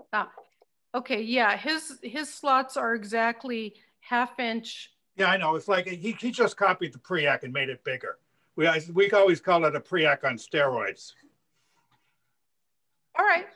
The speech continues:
Speaker 1: thank
Speaker 2: I
Speaker 1: you.
Speaker 2: cut most of the floor. I cut most of the flooring in the first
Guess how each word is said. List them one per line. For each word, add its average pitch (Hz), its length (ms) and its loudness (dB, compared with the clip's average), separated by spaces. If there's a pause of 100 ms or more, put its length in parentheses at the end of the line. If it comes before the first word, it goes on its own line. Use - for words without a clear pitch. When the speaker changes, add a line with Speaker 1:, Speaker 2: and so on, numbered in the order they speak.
Speaker 1:
thank 294 220 2
Speaker 2:
I 208 40 2
Speaker 1:
you. 349 100 2
Speaker 2:
cut 185 220 4
most 185 420 4
of 160 100 0
the 156 100 -4
floor. 180 520 4
I 156 120 6
cut 170 340 -2
most 190 280 4
of 165 80 -10
the 147 100 -6
flooring 160 520 2
in 147 140 -2
the 139 80 -4
first 170 440 2